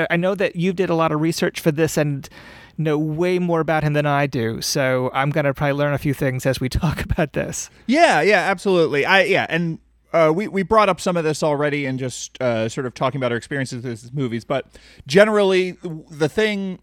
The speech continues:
Speaker 2: you would know Chai-Ming Liang for, uh, if there's one film that sort of stands above his others, like, it,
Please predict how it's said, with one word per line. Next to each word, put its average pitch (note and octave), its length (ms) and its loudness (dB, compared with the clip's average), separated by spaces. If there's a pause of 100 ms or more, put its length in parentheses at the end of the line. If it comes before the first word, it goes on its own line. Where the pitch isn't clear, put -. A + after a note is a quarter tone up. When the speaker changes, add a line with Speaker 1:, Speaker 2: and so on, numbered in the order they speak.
Speaker 2:
you E3 180 0
would E3+ 140 4
know D#3+ 180 4
Chai-Ming C#3+ 400 -2
Liang B2+ 380 -2
for, A2 560 -2 (280)
uh, A#2 200 -2
if A2 80 -12
there's D#3+ 200 -2
one F3 360 2
film D#3 500 0
that D3 180 -2
sort D#3 160 -6
of C3 60 -8
stands D3 320 -4
above C#3 220 0
his B2+ 160 0
others, B2+ 360 0
like, A#2+ 140 -4 (180)
it, A#2 180 -8